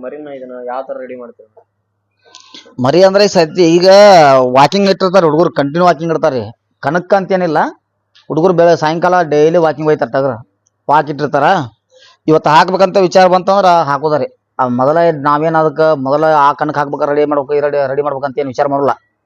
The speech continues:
Speaker 2: ಇವತ್ತು ಹಾಕ್ಬೇಕು ಅನ್ನೋ ವಿಚಾರ ತಲೆಯಾಗ ಬಂತಂದ್ರೆ ಹೋಗಿ ಹಾಕೊಂಡು ಹೋಗೋದು, ಹಾಕೊಂಡು ಹೋಗೋದು, ಆಡ್ಸ್ಕೊಂಬರೋದು. ನಂಬರ್ ಆದ್ರೂ ಅಷ್ಟೇ ಖುಷಿ, ನಂಬರ್ ಆಗ್ಲಿಕ್ಕೂ ಅಷ್ಟೇ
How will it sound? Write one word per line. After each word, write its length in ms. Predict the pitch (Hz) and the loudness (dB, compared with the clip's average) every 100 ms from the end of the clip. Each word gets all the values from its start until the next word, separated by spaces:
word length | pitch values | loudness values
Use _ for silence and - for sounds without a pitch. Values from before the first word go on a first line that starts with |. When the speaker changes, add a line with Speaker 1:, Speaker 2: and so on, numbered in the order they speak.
| _ _ _ | _ _ _
Speaker 2:
ಇವತ್ತು 180 | 135 135 | -6 0
ಹಾಕ್ಬೇಕು 260 | 147 160 170 | 0 2 0
ಅನ್ನೋ 120 | 170 | 0
ವಿಚಾರ 160 | 165 170 | 0 -2
ತಲೆಯಾಗ 220 | - 165 160 | -2 -2 -2
ಬಂತಂದ್ರೆ 240 | 165 180 | -4 -2
ಹೋಗಿ 180 | 165 160 139 | 0 0 -2
ಹಾಕೊಂಡು 220 | 151 143 | -4 -6
ಹೋಗೋದು, 180 | 139 123 - _ - | -4 -6 -10 _ -10
ಹಾಕೊಂಡು 260 | 127 156 160 | -8 -4 -2
ಹೋಗೋದು, 180 | 160 170 | -2 0
ಆಡ್ಸ್ಕೊಂಬರೋದು. 500 | 156 135 147 143 120 123 123 | -2 -4 -4 -4 -4 -6 -6
ನಂಬರ್ 220 | 123 151 | -2 0
ಆದ್ರೂ 160 | 156 165 | 0 -2
ಅಷ್ಟೇ 140 | - 170 | -2 -6
ಖುಷಿ, 200 | 175 180 233 254 - _ _ - | -4 0 0 0 -10 _ _ -6
ನಂಬರ್ 220 | 147 160 160 | -4 0 0
ಆಗ್ಲಿಕ್ಕೂ 240 | 175 196 180 | 0 -2 -2
ಅಷ್ಟೇ 140 | 175 | -4